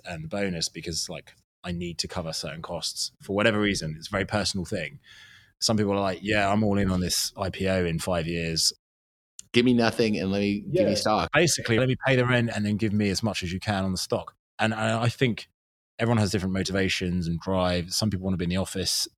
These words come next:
Speaker 1: three, four days a week. Some people wanna work from wherever. And I think money has the same value, like,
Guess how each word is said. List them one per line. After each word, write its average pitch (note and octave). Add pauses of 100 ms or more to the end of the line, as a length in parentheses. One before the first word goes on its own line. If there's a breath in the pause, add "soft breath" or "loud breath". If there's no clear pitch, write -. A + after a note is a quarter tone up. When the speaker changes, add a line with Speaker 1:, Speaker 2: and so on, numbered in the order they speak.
(120)
Speaker 1:
three, F#2+
four F#2
days E2+
a F#2
week. F2
Some F#2+
people F2
wanna F2
work D#2+
from E2+
wherever. E2 (440 loud breath)
And E2+
I F2
think G2 (160)
money G2+
has F#2
the F2+
same F2
value, D#2
like, D#2+